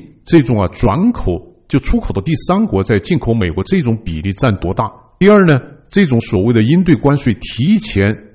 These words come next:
进口、出口、提前铺货，就是外国进口商提前进口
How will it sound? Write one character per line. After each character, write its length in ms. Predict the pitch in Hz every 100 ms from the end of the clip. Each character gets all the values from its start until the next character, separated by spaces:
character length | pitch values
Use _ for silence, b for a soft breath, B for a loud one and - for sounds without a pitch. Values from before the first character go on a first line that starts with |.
| _
进 260 | - 160 -
口、 340 | - 90 80
出 300 | - - 160
口、 240 | - 87 80
提 260 | - 185 175
前 160 | 101 107
铺 220 | - 139
货， 260 | - 139 - - _
就 100 | 147
是 80 | 147
外 180 | 196 208
国 140 | 123
进 160 | 120 151
口 80 | 101
商 180 | 123 107
提 160 | -
前 160 | 139 120
进 180 | 151 131
口 200 | 92